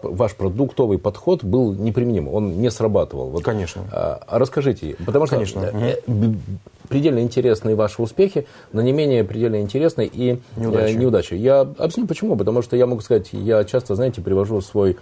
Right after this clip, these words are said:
Speaker 1: э, образ как образ ежика. У меня все в порядке с граблями, потому что, ну, есть успехи и есть неудачи. То есть с граблями, к сожалению, тоже все хорошо. Я этим не горжусь, но это правда, это часть моего опыта.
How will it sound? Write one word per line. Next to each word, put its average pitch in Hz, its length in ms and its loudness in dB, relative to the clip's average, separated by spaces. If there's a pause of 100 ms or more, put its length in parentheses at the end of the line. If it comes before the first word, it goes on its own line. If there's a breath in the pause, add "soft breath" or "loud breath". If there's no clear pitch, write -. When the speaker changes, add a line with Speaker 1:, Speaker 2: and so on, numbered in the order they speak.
(280 loud breath)
Speaker 1:
э, - 80 -4
образ 104 440 2
как - 240 -4
образ 101 280 0
ежика. 95 420 0 (320 soft breath)
У 101 100 -2
меня 131 200 2
все 131 140 -4
в - 20 -12
порядке 135 320 0
с 92 60 -2
граблями, 107 460 2
потому 85 320 -6
что, 98 180 -2
ну, 98 240 2
есть 95 260 0
успехи 98 420 -4
и 139 60 0
есть 98 200 0
неудачи. 160 300 0
То - 80 -6
есть 80 100 -4
с 80 40 -4
граблями, 117 340 2
к 101 60 -8
сожалению, 120 280 0
тоже 120 180 0
все 113 160 -6
хорошо. - 380 -4 (440 loud breath)
Я 127 160 2
этим 120 200 0
не 127 100 4
горжусь, 107 460 2
но 139 180 4
это 143 160 2
правда, 147 280 4
это 92 160 -2
часть - 260 -2
моего 139 320 2
опыта. - 360 -4